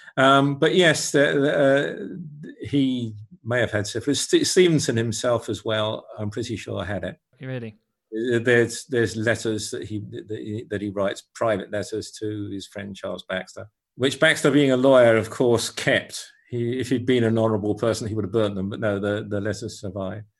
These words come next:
Speaker 1: Yes, the, the, the, the, the other thing that, that, you know, that, that crop up quite regularly are people who struggled with disapproving Victorian Edinburgh.
Speaker 2: Mm.
Speaker 1: You know, the whole attitude epitomised by Missus Grundy,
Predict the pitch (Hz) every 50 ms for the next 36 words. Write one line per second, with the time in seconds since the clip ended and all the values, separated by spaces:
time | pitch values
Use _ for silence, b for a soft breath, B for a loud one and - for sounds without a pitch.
0 | _ _ - 196 196 180 165 160 190 180 180 165 170 180 165 147 165 160 156 151
1 | 165 147 - 202 156 143 147 156 160 147 151 156 175 196 190 160 - 151 139 131
2 | 123 113 - - - - - 135 143 143 131 123 123 120 113 120 123 123 123 -
3 | 131 117 120 120 127 - - - _ _ _ _ _ - - - 131 131 - 139
4 | - - - 123 139 135 117 117 104 107 104 113 117 - - 123 120 123 117 120
5 | - - 156 151 135 151 143 123 123 156 147 131 - - - - 147 131 127 135
6 | 127 113 113 117 120 120 117 113 - - 131 123 - 131 127 - 135 127 - -
7 | 135 135 135 127 107 104 98 98 95 101 - - _ _ _ 98 107 107 - -
8 | - 120 107 104 101 - - 104 101 104 98 92 92 82 80 80 - _ _ _
9 | _ _ 123 120 117 113 110 110 123 120 123 120 113 - 175 156 147 147 139 156
10 | 143 123 139 131 117 135 135 127 123 123 - - _ _ _ _ _ - 139 127
11 | - 147 - 135 131 120 120 113 104 107 - 123 117 117 113 120 127 117 131 113
12 | - - 131 120 113 110 101 87 82 85 80